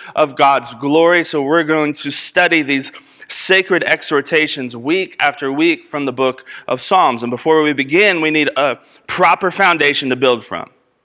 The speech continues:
And honestly, anytime you or, or we study a book of the Bible, it's good for us to at least know some of the background of studying that book, or simply, like, don't expect to study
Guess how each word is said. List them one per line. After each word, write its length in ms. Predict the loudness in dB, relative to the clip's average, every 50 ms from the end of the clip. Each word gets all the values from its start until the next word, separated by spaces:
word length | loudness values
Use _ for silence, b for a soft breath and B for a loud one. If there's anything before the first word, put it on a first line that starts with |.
| _ _ _ _ _ _ _ _ _ _ _ _ _ _
And 160 | -4 -2 0 2
honestly, 500 | 4 4 4 4 2 0 0 0 2 2
anytime 500 | 2 0 0 0 0 0 0 0 -2 -2
you 460 | 2 4 4 6 6 4 2 0 B B B B B
or, 160 | B -2 -2
or 320 | 0 0 0 0 0 0 -2
we 340 | 0 0 2 2 2 0 0
study 380 | -2 0 0 2 2 4 2
a 40 | 2
book 200 | 2 2 0 0
of 80 | 0 -2
the 80 | 2
Bible, 680 | 2 2 2 2 0 -2 -4 -6 -8 -8 -8 -10 -12 _ B B B B B B
it's 200 | -6 -6 -6 -4
good 220 | -2 -2 -2 -2
for 220 | -2 -2 -2 0 0
us 240 | 0 0 -2 -2
to 80 | -2 -2
at 100 | -2 0
least 280 | 0 -2 -2 -4 -4 -4
know 240 | -2 0 0 0
some 240 | -2 -2 -4 -4 -4
of 80 | -4 -6
the 60 | -2
background 840 | 0 0 0 0 0 -4 -4 -4 -2 -2 0 -2 -4 -6 -8 -10 -10 -4
of 300 | -2 -2 -2 -2 -4 -8 _ B B B B B
studying 840 | B -6 -4 -2 0 2 2 2 2 2 0 0 0 0 -2 0
that 380 | 2 2 2 2 0 -4 -6 -4
book, 300 | 0 2 2 2 2 -2
or 60 | -6
simply, 420 | -6 -4 -4 -4 -2 -2 0 2 2
like, 240 | 2 0 0 0
don't 260 | 0 2 2 2 0 -2
expect 540 | -4 -4 -4 -6 -6 -2 0 0 0 -2 -4
to 80 | -8 -10
study 580 | -10 -8 -4 -2 0 0 2 2 0 0 -2